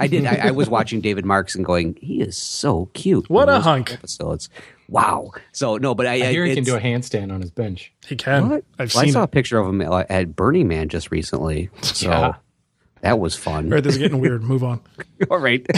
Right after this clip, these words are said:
Speaker 1: So <laughs> anyways, though, uh, so I have been looking more and more at doing some work with my lathe 'cause, again, these are projects you can usually knock out pretty quickly,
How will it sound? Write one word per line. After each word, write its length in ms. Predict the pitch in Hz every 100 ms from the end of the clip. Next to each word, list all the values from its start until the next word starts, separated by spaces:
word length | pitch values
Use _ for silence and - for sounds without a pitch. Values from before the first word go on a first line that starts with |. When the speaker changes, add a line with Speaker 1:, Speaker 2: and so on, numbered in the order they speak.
| - 147 143
Speaker 1:
So 220 | 160 143
<laughs> 220 | 151 -
anyways, 540 | 208 190 180 143 123
though, 200 | 98 104 - - 131
uh, 300 | 131 113 113
so 160 | 156
I 200 | 127 135
have 200 | 147 143
been 220 | 123 117
looking 340 | 117 113 120 104
more 240 | 98 104
and 80 | 101
more 320 | 95 90 87 87
at 180 | 90 80
doing 200 | 92 90
some 160 | 95
work 180 | 90 90
with 120 | 90 87
my 140 | 85
lathe 300 | 82 101 95
'cause, 140 | -
again, 240 | 82 90 87
these 140 | 90
are 80 | 90
projects 500 | - - 120 117 -
you 60 | 87
can 120 | 95
usually 280 | 92 92 87
knock 280 | 87 85
out 220 | 87 82 -
pretty 320 | - 156 131
quickly, 580 | - 101 87 95 92